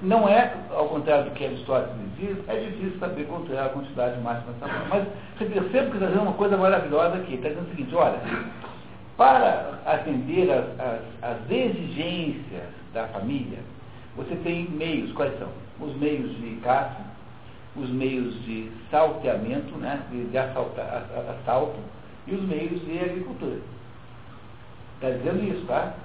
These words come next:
Tá dizendo, e daí ele descreve mais ou menos esses meios, que são os meios ditos naturais, portanto, saltear o outro é natural.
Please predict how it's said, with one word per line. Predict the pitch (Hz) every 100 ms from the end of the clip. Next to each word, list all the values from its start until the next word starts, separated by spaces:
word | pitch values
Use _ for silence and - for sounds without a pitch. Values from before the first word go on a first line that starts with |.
| -
Tá | 123
dizendo, | 127 160 147
e | 147
daí | 151 160
ele | 170 190
descreve | - 165 160 160
mais | 165 156
ou |
menos | 151 147
esses | 143 - -
meios, | 160 160 - - - - - - - -
que | 143
são | 175 202
os | 175
meios | 180 226 226 190 -
ditos | 165 - 135
naturais, | 175 208 208 165 131 131 - -
portanto, | 160 - 135 139 135 - - - - -
saltear | 185 202 - 170 147 160
o | 143 135
outro | 175 190 180 - 131
é | 147
natural. | 165 170 175 127 101